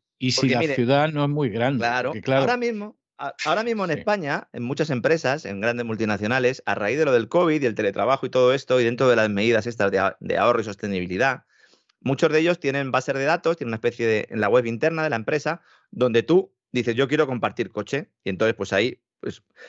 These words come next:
Speaker 2: se va viendo quién puede compartir, y en función de la distancia que haya entre uno, un domicilio y el otro, pues se puede llegar a algún tipo de acuerdo.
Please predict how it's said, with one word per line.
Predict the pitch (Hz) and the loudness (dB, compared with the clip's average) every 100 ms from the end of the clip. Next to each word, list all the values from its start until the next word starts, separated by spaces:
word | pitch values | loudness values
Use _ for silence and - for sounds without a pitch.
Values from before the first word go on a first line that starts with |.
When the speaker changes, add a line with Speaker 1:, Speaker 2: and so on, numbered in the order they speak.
| - | -6
Speaker 2:
se | 113 | 0
va | 110 | 2
viendo | 117 135 120 | 2 0 -4
quién | 113 - 120 | -6 -6 -2
puede | 123 123 | 0 2
compartir, | 123 117 120 127 156 - | 0 0 -2 -2 -4 -4
y | 117 | -8
en | - | -8
función | - 110 110 120 | -6 -4 0 0
de | 120 | 2
la | 117 | 0
distancia | 113 110 127 117 117 | 0 0 -2 -2 -2
que | |
haya | 120 110 - | 0 0 -2
entre | 107 104 | -4 -2
uno, | 110 110 107 - | 0 0 0 -4
un | 113 | 0
domicilio | 110 113 104 123 123 | 0 0 0 2 6
y | 123 | 6
el | 139 | 4
otro, | 151 214 - - - - | 2 -2 -6 -20 -20 -4
pues | 90 - | -4 -2
se | 87 | 0
puede | 95 95 | 2 4
llegar | 92 101 | 2 0
a | |
algún | 95 95 | 0 -2
tipo | 92 80 | -6 -4
de | 80 | -4
acuerdo. | 80 78 78 | -4 -8 -10